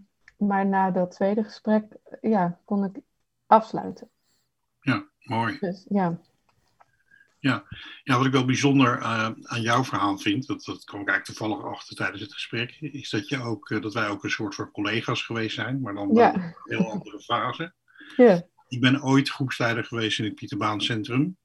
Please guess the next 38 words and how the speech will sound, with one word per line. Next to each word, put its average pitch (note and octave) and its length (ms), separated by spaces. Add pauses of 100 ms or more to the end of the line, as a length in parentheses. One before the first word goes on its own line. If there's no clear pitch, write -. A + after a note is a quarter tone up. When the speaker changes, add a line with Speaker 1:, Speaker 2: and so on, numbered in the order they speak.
(140)
Speaker 2:
hè, D3+ 200
waar, G#2 400
eh, G2 220 (180)
toch - 300
hele G2 420 (560)
daders A2 400
van G#2 200
hele A2 180
ernstige A2+ 520
delicten, G2+ 720
eh, G2 120
worden G2 300
onderzocht. G2+ 600 (300)
En C3 100
dat B2 80
Speaker 1:
Ja. - 60
Speaker 2:
ben B2 80 (200)
je E3+ 80
ook D#3 100
geweest, G2+ 340
hè? E3+ 80 (180)
Speaker 1:
Ik - 200
ben F3 140
dat E3+ 140
ook F3+ 180
geweest, C#4+ 340
ja, A#3+ 180
zeker. - 360
Speaker 2:
Ja, F3 120
voordat, C#3+ 840 (200)
voordat C#3 420
Speaker 1:
Ja. - 120
Speaker 2:
dit, - 160 (300)
eh, G2+ 500
plaatsvond. - 760 (160)
Dit - 160
Speaker 1:
Ja. C#4 120
Speaker 2:
was - 140